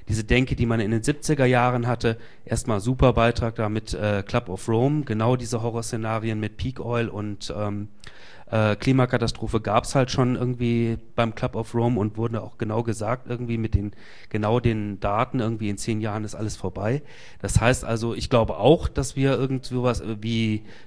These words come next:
wie eine K-, äh, wie eine Krise durch Rohstoffmangel kriegen werden und wir werden auch eine Krise durch Klimaveränderungen kriegen, aber es ist nicht so Comic-Heftmäßig voraussagbar, ähm, wie wir es vielleicht gerne in der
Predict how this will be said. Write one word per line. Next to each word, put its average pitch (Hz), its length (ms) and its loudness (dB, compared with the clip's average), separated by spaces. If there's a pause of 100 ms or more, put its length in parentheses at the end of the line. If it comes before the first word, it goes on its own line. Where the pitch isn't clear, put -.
wie 113 100 0
eine 113 80 2
K-, 113 500 4
äh, 104 80 -2
wie 113 60 0
eine 110 120 0
Krise 127 280 0
durch 110 260 2
Rohstoffmangel 135 600 2
kriegen 131 360 -2
werden 127 260 4
und 110 160 -2
wir 117 140 0
werden 113 160 4
auch 113 120 -2
eine 120 120 0
Krise 120 320 0
durch 113 180 0
Klimaveränderungen 131 840 0
kriegen, 123 340 0 (520)
aber 131 460 4
es 120 160 -4
ist 123 220 -6
nicht 135 240 2
so 131 160 4
Comic-Heftmäßig 120 1500 -2
voraussagbar, 101 920 -2 (640)
ähm, 98 460 -2 (160)
wie 127 180 -4
wir 120 60 0
es 113 100 -2
vielleicht 113 280 0
gerne 110 260 2
in 107 80 -2
der 101 340 0